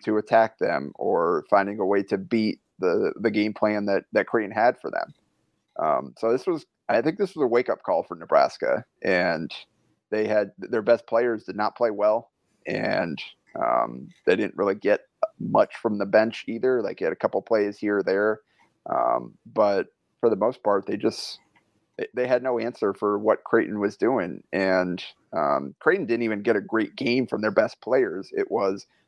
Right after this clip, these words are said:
Molly Mogensen and Carly Batchelor, who combined for thirty-seven points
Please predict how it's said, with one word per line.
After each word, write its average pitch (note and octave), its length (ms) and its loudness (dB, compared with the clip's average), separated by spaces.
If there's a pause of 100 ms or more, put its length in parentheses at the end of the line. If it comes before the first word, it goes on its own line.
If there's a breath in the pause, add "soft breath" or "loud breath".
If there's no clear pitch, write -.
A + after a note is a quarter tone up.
Molly A2+ 260 0
Mogensen A2 600 0
and F2+ 140 -4
Carly A#2 240 2
Batchelor, G#2 580 -2
who G2 320 0
combined F#2+ 360 0
for F2+ 100 -6
thirty-seven G2 580 -2
points - 480 -4